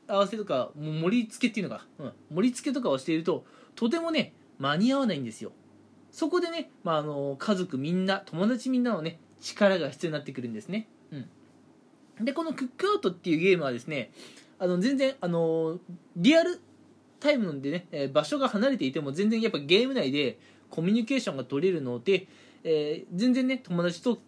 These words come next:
家族と、えー、協力してね、ゲームを進めていくことが可能になっています。うん。ブイアールでね、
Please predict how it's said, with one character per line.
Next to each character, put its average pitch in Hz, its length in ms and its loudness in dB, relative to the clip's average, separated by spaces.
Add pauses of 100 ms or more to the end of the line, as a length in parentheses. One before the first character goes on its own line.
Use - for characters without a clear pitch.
(280)
家 262 140 2
族 269 180 -2
と、 - 280 -4
え 139 140 0
ー、 127 60 -6
協 165 200 0
力 156 140 -4
し - 60 -16
て 170 60 -4
ね、 226 200 -2 (240)
ゲ 165 200 2
ー 156 40 -6
ム 131 100 -6
を 123 40 -4
進 160 200 -10
め 165 80 -4
て 160 100 -4
い 143 60 -2
く - 60 -20
こ 262 100 -4
と 302 100 0
が 220 120 2
可 - 160 -4
能 143 140 -4
に 139 80 -4
な 139 60 -6
っ - 20 -8
て 131 140 -4
い 113 60 -2
ま 104 120 -8
す。 - 180 -20 (100)
う 180 60 -6
ん。 143 140 -8 (560)
ブ 151 180 0
イ 370 120 6 (300)
ア - 20 0
ー 320 40 0
ル 240 60 -2
で 196 80 0
ね、 190 220 -2